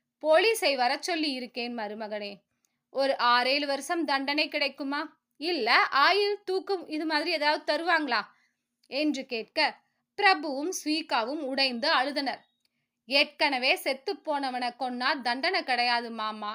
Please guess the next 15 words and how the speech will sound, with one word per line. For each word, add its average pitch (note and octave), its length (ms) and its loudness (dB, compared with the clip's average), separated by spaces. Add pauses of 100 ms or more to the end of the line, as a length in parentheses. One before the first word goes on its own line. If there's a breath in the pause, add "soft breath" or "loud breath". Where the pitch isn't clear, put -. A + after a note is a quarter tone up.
என்ற D4+ 360 -2
ரணியன் A3 460 -4 (560)
மகிழனை C#4+ 640 2
பார்த்து, A3+ 420 -2 (560)
"நீ F#4 220 -2
வளர்ந்த D#4+ 420 0 (100)
ஆசிரமத்து E4 640 -2 (100)
பேர் C#4 240 2
என்ன?" C#4 220 -4 (320)
என்று C#4 380 -6
வினவினான். B3+ 560 -6 (260)
"பிருந்தாவனம்" D#4+ 720 0 (160)
என்றான் C#4+ 500 0
மெலிதான B3+ 600 -4
புன்னகையுடன். C#4 680 -6